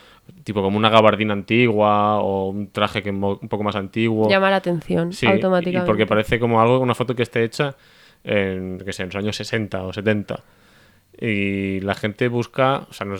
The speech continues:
Speaker 1: no todo el mundo, pero es cierto que hay una tendencia, sí, hay, no sé, que yo creo que... Pero porque nos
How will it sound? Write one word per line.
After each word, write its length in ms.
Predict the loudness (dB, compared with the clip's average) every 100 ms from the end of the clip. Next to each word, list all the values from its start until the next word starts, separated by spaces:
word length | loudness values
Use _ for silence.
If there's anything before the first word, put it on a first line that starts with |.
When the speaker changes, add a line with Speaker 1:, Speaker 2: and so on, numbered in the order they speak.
| -8
Speaker 1:
no 120 | -6
todo 100 | -2
el 40 | 0
mundo, 260 | 2 0
pero 180 | 0 -6
es 80 | -4
cierto 260 | -6 -6
que 80 | -4
hay 100 | -4
una 200 | -4 -6 -8
tendencia, 640 | -8 0 2 2 0 -4 -6 _ _
sí, 360 | -14 -6 -6 -6 -14 -20 -14
hay, 260 | -12 -12 -8
no 140 | -6
sé, 180 | -6 -10 -14 -20 -20 _
que 140 | -2
yo 100 | 0
creo 180 | 2 2
que... 440 | 4 2 2 -2 -8 _ _ _
Pero 120 | 0
porque 340 | 2 6 8 6
nos 400 | 4 2 0